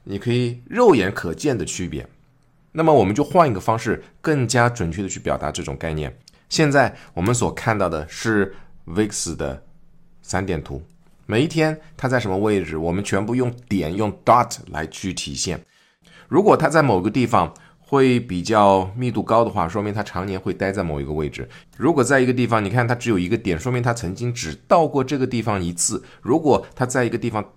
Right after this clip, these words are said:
到过很多次的话，你会看到它扎堆待在那里。那么通过这个散点图，我们就很容易发现一个规律，vix标准普尔五百指数的波动率，甚-，甚至我们可以这样去想，一个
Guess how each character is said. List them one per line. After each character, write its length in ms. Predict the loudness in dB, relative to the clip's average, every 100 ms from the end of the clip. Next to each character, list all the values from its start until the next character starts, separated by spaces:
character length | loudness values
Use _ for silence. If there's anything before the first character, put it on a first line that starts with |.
| _
到 160 | 0 2
过 140 | 0
很 220 | -4 -6
多 160 | -4 -4
次 180 | -6 -10
的 80 |
话， 240 | -6 -6 -4
你 80 | -6
会 140 | -8
看 160 | -6 -6
到 100 | -4
它 240 | -4 -4 -6 -10
扎 220 | -2 0 0
堆 260 | 0 0 -2 -4
待 160 | -4
在 100 | -2
那 180 | -4 -4
里。 140 | -8 -14 _ _ -20 -20 -20 -20 -20 -12
那 120 | -4 0
么 200 | 2 0 -10 -2
通 160 | 2
过 80 | 2
这 80 | 2
个 40 |
散 200 | 0 0
点 180 | 0 -4
图， 240 | -4 -8 -8 -10
我 80 | -6
们 80 |
就 100 | -4
很 260 | -4 -2 -2
容 200 | 0 -2
易 100 | -2
发 180 | -4 -4
现 220 | -4 -4
一 80 | -4
个 100 | -6
规 200 | -4 -4
律 200 | -4 -8 -16 -20 -20 -20 -8
，vix 480 | 2 2 2 -6 -6 -8 -20 _ -2
标 120 | -2
准 220 | 0 -2
普 140 | 0 0
尔 60 |
五 100 | 0
百 160 | 0 -2
指 160 | -4
数 200 | -8 -6
的 160 | -4 -4
波 200 | -4 -4
动 220 | -2 -2 -2
率， 180 | -4 -10 _ _ -20
甚-， 220 | -6 -6 -2
甚 200 | 0 4
至 80 | 4
我 40 |
们 60 | 2
可 80 |
以 60 | -2
这 80 | 0
样 120 | 0
去 200 | -2 -4
想， 280 | -4 -4 -6
一 100 | -8
个 380 | -2 2 2